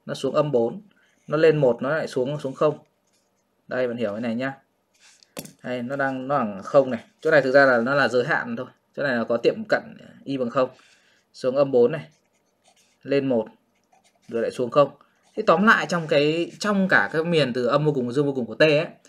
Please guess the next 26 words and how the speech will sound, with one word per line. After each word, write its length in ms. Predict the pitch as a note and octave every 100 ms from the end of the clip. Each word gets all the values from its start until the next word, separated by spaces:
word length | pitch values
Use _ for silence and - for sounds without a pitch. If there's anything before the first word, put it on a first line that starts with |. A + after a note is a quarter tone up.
| _ _ _ _
thì 180 | D3 D3
em 140 | E3+
thấy 160 | D#3+ D3+
là 80 | E3
cái 120 | E3
G 80 | D#3 C3
T 240 | D#3+ D#3 C#3+
của 60 |
em 160 | C3 D3
chạy, 240 | D3+ F3 - - _ _ _ _ _ _
chạy 300 | - F3+ D#3 - - - -
có 80 | E3
phải 180 | C#3+ G#2+
là 180 | A2 G#2
thấp 140 | F#3+
nhất 140 | A#3+
là 100 | G3
âm 140 | - D3
bốn 220 | C3 F3+
không? 100 | - _ _ _ _ _ _ _ _ _ _
Trừ 120 | C3+
bốn 160 | B2 C3+
đây 80 | E3
chính 140 | D3
là 60 | D#3
min. 280 | D3+ D#3